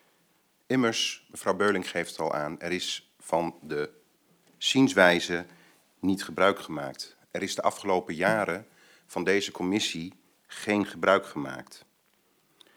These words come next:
In Noorderzeilvest hebben ze ook dezelfde regeling. Ook daar, eh, schakelen ze een onafhankelijke, eh,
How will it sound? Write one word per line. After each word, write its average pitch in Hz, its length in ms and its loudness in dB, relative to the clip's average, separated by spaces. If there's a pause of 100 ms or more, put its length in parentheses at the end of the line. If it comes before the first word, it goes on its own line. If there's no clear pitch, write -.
(1040)
In 101 400 4
Noorderzeilvest 120 1200 2 (1200)
hebben 101 260 -6
ze 107 160 -6
ook - 340 2 (160)
dezelfde 90 720 0 (760)
regeling. 80 480 -2
Ook 85 180 -2
daar, 104 360 8 (180)
eh, 85 320 -8
schakelen 80 520 -2
ze 78 260 -8 (540)
een 90 440 -4 (1300)
onafhankelijke, 87 1000 0 (1300)
eh, 78 260 -12